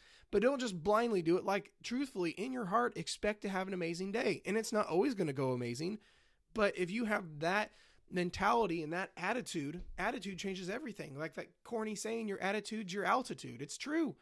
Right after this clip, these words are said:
Most of those corny sayings are. So that's the, that's the biggest thing, guys, is you have to change your attitude towards Mondays and your expectations. Expect good shit to happen, and you have way better chance of having a better day than if you don't. That's one of the things I've been talking to my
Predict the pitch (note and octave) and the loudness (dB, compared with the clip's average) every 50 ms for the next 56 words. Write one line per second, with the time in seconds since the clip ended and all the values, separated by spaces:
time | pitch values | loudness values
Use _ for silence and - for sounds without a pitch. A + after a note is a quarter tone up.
0 | _ _ _ _ _ _ _ D#3 E3 G3 G3+ F#3+ A#3 A#3 A#3 A3+ - - B3+ A#3+ | _ _ _ _ _ _ _ -4 -2 -2 0 0 0 0 0 0 -2 -2 0 0
1 | A#3+ B3 - - B3 B3 B3+ B3+ A3+ B3+ C4+ C#4 C4+ E3+ C#3+ - _ _ _ _ | 0 0 -2 -2 -2 -2 -2 0 0 2 2 2 2 0 -4 -10 _ _ _ _
2 | _ _ _ _ _ _ _ _ _ _ - - A3 A3+ G#3+ G3 - - _ _ | _ _ _ _ _ _ _ _ _ _ -8 -4 0 0 0 0 -2 -6 _ _
3 | _ A#3 A#3+ C4 B3+ - A#3+ F#3 F3 F#3 A3 B3+ B3+ - A#3+ G3 G3 G#3+ G#3 F#3+ | _ -2 -2 -2 -2 -2 -4 -4 -2 0 -2 -2 0 0 -2 2 2 2 0 0
4 | F3 - - F3+ E3+ D3 D3+ D3+ D3 C#3 D3 C#3 F3 G#3+ - - G#3+ G3 G#3+ G#3+ | -2 -4 -4 -4 -4 -2 -2 -4 -4 -4 -6 -8 -8 -10 -10 -6 -6 -6 -6 -6
5 | G#3+ G3+ - G3+ G3+ F#3 E3+ F#3 - - D#3 D3+ C#3+ - C#3 C3+ - D3 D3 D3 | -8 -8 -6 -6 -6 -4 -6 -6 -4 -4 -4 -4 -4 -6 -8 -6 -6 -6 -6 -6
6 | C3 C#3 C3+ C3 B2+ B2 B2 B2 B2 - - - - - - E3 D#3+ E3 - D3+ | -6 -6 -6 -6 -6 -6 -6 -6 -8 -10 -14 -20 -12 -8 -4 -2 -2 0 0 -2
7 | D#3 - - D#3 D3+ - - D3+ C3+ - - C3+ C3 - - _ _ _ _ _ | -2 -4 -6 -8 -8 -6 -6 -8 -8 -8 -10 -12 -14 -16 -18 _ _ _ _ _
8 | _ - - - - - G#3 G#3+ G#3 - E3 D3+ F#3+ A3+ G3 - - G#3+ G3+ - | _ -6 -4 -4 -2 2 2 2 2 0 -6 -4 -4 -4 -2 0 -2 -2 0 0
9 | A#3+ G3 E3+ C#3+ C3+ - F3 F#3 F3+ - - - - _ F#3+ G#3+ B3 C#4 A#3+ A3 | -2 0 0 -2 -2 -2 -6 -8 -8 -10 -18 -20 -12 _ -4 -2 0 0 0 0
10 | G3 D#3 C3 B2 C3+ F#3 A#3 C#4+ D4 D4 C4+ G#3+ A3 A#3 A#3 A3+ - - A3+ A3+ | 0 -2 -4 -10 -8 2 4 6 6 6 4 0 0 0 0 -2 -2 -2 -2 -2
11 | G3+ - E3+ D#3 F#3 F3+ E3+ F3+ E3+ D#3 F3 F3 E3+ D#3 D3 C#3+ C3 B2+ B2+ - | -4 -6 -4 -4 -4 -4 -2 -4 -4 -4 -2 -2 -2 -2 -2 -4 -4 -6 -6 -8
12 | _ _ _ _ _ _ _ _ _ _ _ _ _ - D#3 F3 F3 E3 D#3+ D#3 | _ _ _ _ _ _ _ _ _ _ _ _ _ -6 -2 -2 0 0 -2 -4
13 | D3+ - - E3 E3 - D#3+ D3+ D3 D3 C3+ B2 - - _ _ _ _ _ _ | -6 -8 -6 -6 -6 -4 -6 -4 -4 -4 -4 -4 -6 -12 _ _ _ _ _ _
14 | _ - F3+ F#3 - G#3 G#3 G3+ G3 G3 F#3 F#3+ F3+ F3 F3+ F3 F3 E3 E3 F#3 | _ 0 0 0 0 0 0 0 2 0 0 -2 0 -2 -2 -2 -2 -2 -2 -2
15 | F3+ - - F3+ D#3+ D3+ D3+ D3+ C#3+ C#3+ | -2 -2 -4 -8 -8 -6 -6 -6 -8 -8